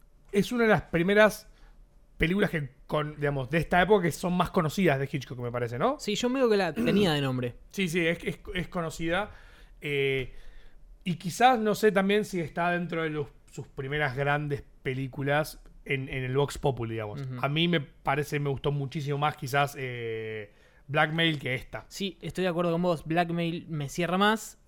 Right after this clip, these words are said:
Speaker 2: pero acá encuentro
Speaker 1: <clears throat>
Speaker 2: muy buenos elementos, o por lo menos muy buenas escenas.
Speaker 1: Sí, sí, sí, está muy bien, muy bien contada.
Speaker 2: Creo
Speaker 1: Hay
Speaker 2: que
Speaker 1: una curiosidad, en realidad, de esta película,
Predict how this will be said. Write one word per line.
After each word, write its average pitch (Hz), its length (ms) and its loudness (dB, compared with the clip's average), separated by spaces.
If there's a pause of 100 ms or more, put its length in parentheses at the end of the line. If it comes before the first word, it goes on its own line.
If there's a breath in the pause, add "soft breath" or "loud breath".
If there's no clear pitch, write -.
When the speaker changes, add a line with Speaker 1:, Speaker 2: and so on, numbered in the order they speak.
(520)
Speaker 2:
pero 180 420 4
acá 175 320 4
encuentro 196 600 0
Speaker 1:
<clears throat> - 20 2
Speaker 2:
muy 208 300 2
buenos 208 260 2
elementos, 190 560 -2
o 175 80 -2
por 175 120 0
lo 220 60 4
menos 247 200 4
muy 196 320 4
buenas 214 400 0
escenas. 135 680 -6
Speaker 1:
Sí, 131 260 -2 (100)
sí, 139 160 -2
sí, 120 100 -2
está 135 180 0
muy 147 180 6
bien, 147 240 6
muy 143 140 2
bien 143 120 4
contada. 123 460 0
Speaker 2:
Creo 202 200 0 (520 soft breath)
Speaker 1:
Hay 202 140 10
Speaker 2:
que 226 40 6
Speaker 1:
una 220 160 8
curiosidad, 196 640 6
en 175 60 0
realidad, 160 320 0
de 165 80 2
esta 151 260 -2
película, 175 600 2